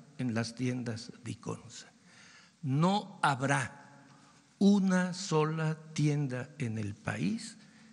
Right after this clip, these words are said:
que venda la canasta básica a productos, a precios más bajos. Y si en algún caso lo hubiera,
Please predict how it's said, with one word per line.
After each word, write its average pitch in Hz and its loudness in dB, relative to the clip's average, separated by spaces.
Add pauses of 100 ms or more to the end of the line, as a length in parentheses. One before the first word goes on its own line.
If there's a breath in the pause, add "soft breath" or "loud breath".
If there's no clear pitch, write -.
(240 loud breath)
que 135 2
venda 147 0
la 117 -2
canasta 117 -4
básica 151 -4 (160)
a - -4
productos, 135 -6 (220)
a - 4
precios 151 -2
más 127 -2
bajos. - -10 (840 loud breath)
Y 185 4
si 170 2
en 156 0
algún 143 0
caso 175 0
lo 123 -2
hubiera, 180 2